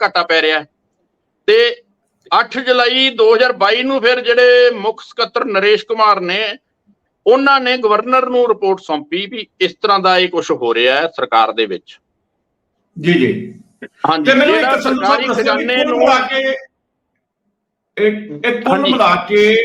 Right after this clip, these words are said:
Speaker 2: ਕਿੰਨੇ ਕਰੋੜ ਦਾ ਜਿਹੜਾ ਸਰਕਾਰੀ, ਜਿਹੜੀ ਖਜ਼ਾਨੇ ਨੂੰ ਕਿੰਨੇ ਕਰੋੜ ਰੁਪਏ ਦਾ ਘਾਟਾ ਪਿਆ ਇਹਦੇ ਨਾਲ?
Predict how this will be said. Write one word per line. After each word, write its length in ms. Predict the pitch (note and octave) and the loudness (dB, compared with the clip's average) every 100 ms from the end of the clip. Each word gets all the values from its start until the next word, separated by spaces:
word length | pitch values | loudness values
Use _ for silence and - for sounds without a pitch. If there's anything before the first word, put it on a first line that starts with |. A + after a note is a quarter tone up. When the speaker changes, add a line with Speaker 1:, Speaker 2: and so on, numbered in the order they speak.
| - - - _ | -2 -8 -16 _
Speaker 2:
ਕਿੰਨੇ 460 | - B3+ B3+ C#4+ C#4+ | 2 4 6 4 2
ਕਰੋੜ 340 | B3+ A#3+ A#3 | 0 -2 -2
ਦਾ 440 | A#3+ B3 B3 - G3 | 0 -2 -4 -6 -2
ਜਿਹੜਾ 320 | F#3 G#3 G3+ | 0 2 2
ਸਰਕਾਰੀ, 840 | G#3 F#3+ F3+ E3+ E3+ G#3 G#3+ A3 - | 0 -2 -2 2 2 2 0 -2 -2
ਜਿਹੜੀ 320 | F3 G3 F#3 | 0 0 0
ਖਜ਼ਾਨੇ 340 | D#3+ D#3 D#3+ | 0 0 2
ਨੂੰ 200 | F#3+ G3 | 0 0
ਕਿੰਨੇ 340 | G#3 G#3+ A3 G#3 | 2 2 2 2
ਕਰੋੜ 380 | G3 G3+ G3+ | 4 4 4
ਰੁਪਏ 340 | F#3+ F#3 F3+ F3 | 0 0 0 0
ਦਾ 300 | F#3+ F#3+ F#3 F#3+ | 0 0 -2 0
ਘਾਟਾ 240 | D#3+ D3+ | 0 0
ਪਿਆ 220 | D3+ D3+ | 0 0
ਇਹਦੇ 160 | D3+ - | 0 -2
ਨਾਲ? 480 | D3+ D3 C#3 - | -2 -2 -4 -8